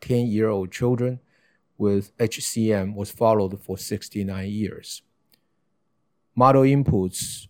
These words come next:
were derived from the literature, with a willingness to pay threshold of hundred thousand dollars per quality adjusted life years. The authors found that for children at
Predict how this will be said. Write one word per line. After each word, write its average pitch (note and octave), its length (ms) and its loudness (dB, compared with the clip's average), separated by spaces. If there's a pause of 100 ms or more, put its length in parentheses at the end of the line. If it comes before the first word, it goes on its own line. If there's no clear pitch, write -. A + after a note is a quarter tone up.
(100)
were G2+ 180 -2
derived G2+ 600 -2
from G2+ 300 -2
the F#2+ 60 0
literature, G2+ 680 -8 (160)
with G2+ 340 -6
a G2+ 60 -2
willingness A#2+ 540 0
to F#2 140 -8
pay B2+ 280 2
threshold F#2+ 680 -6 (120)
of F#2+ 180 -12
hundred A2 380 -4
thousand G2+ 260 -4
dollars G2 360 -6
per - 220 -10
quality - 520 -4
adjusted G2 680 -12
life A2+ 280 -4
years. - 460 -12 (1400)
The A2+ 120 4
authors C#3+ 360 6
found A2 440 0
that A2 180 -2
for G2+ 120 -6
children C3 520 2
at A2 160 -6